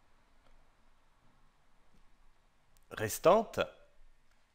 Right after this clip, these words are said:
et le nombre de jours. Donc c'est ce rapport-là, le nombre de bananes divisé par,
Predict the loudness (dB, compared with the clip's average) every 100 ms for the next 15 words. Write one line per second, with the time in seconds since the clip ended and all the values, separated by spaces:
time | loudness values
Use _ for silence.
0 | -20 -20 -20 -20 -20 -20 -20 -20 -20 -20
1 | -20 2 6 6 4 -12 -14 -6 -4 -2
2 | -2 -2 -2 -2 2 2 2 -18 -20 -20
3 | -20 -18 -16 -8 -4 0 0 0 2 4
4 | 4 0 -4 -2 -2 0 2 4 2 2
5 | -10 -20 -14 -10 -6 -6 0 0 2 0
6 | 0